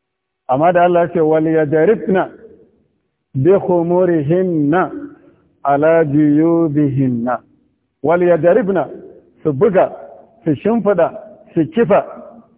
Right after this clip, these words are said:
a kansu. Ala, "Wal yadribna bi khumurihinna," da khimar ɗinsu, mayafansu, hijabansu, shine hijab ɗin, da su rufa shi tun daga kansu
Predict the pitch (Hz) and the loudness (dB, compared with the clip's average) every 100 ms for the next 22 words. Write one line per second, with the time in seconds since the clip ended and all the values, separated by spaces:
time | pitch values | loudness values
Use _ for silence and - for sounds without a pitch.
0 | _ _ _ _ _ - 151 208 208 151 | _ _ _ _ _ -4 -2 0 0 -2
1 | 139 - - - 147 151 180 190 190 165 | -6 -8 -20 -10 -2 0 2 0 0 -2
2 | 156 165 160 156 165 214 185 170 - - | 0 0 0 0 0 0 -2 -4 -8 -18
3 | - _ _ _ _ _ 139 143 220 185 | -20 _ _ _ _ _ -4 0 0 0
4 | 190 185 175 165 180 165 151 151 - 160 | 0 2 2 0 0 -2 0 -2 -2 0
5 | 190 165 165 165 151 123 - _ 147 156 | 0 0 0 -2 -2 -6 -10 _ 0 2
6 | 156 147 175 196 175 147 - _ _ _ | 2 2 2 0 -2 -6 -8 _ _ _
7 | _ _ - 170 147 165 165 185 208 196 | _ _ -2 0 2 4 4 2 0 -2
8 | 147 - - - 190 165 143 143 175 151 | -4 -8 -12 -4 0 0 0 0 0 0
9 | 170 131 - _ _ _ _ _ 139 131 | -4 -4 -12 _ _ _ _ _ -4 0
10 | 135 156 151 123 135 - 185 165 147 135 | 0 0 0 0 -2 -2 0 0 0 0
11 | 156 156 135 | -2 -2 -2